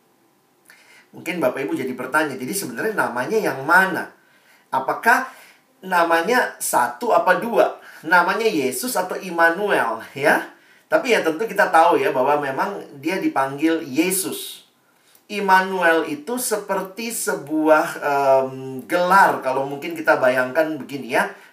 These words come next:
eh, Joko Widodo, Presiden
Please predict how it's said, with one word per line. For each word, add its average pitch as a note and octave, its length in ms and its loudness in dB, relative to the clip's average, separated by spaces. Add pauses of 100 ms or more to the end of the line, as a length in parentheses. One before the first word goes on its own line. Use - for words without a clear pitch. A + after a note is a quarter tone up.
(120)
eh, A#2+ 560 -4
Joko F#3 560 2
Widodo, D3+ 840 2 (640)
Presiden G#3 960 0